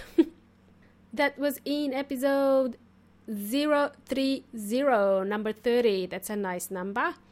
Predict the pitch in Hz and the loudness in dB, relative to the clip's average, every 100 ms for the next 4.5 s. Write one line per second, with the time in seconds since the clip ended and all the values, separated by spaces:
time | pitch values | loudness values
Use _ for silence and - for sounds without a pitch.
0 | - - - - - _ _ _ _ - | -20 -20 -20 -20 -20 _ _ _ _ 2
1 | 330 339 349 370 392 415 320 339 320 320 | 2 4 4 4 4 4 4 4 2 0
2 | 294 285 277 269 262 277 277 269 294 320 | 2 2 2 0 -2 2 2 4 2 2
3 | 302 302 247 - _ _ - - 269 269 | -2 -6 -6 -16 _ _ -8 -2 0 2
4 | 269 262 269 262 | 0 0 0 0